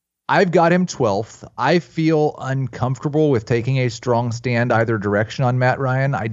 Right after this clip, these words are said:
don't feel comfortable with him as a top five quarterback. The thing that's really determined it, it's been two things. One has been volume, which we saw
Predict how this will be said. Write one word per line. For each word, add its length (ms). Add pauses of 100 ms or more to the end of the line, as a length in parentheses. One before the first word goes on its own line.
(120)
don't 340
feel 300
comfortable 400
with 120
him 140
as 100
a 100
top 280
five 360
quarterback. 560 (460)
The 100
thing 260
that's 180
really 380
determined 500
it, 140
it's 200
been 180
two 200
things. 540 (460)
One 520
has 240
been 340
volume, 540
which 260
we 140
saw 460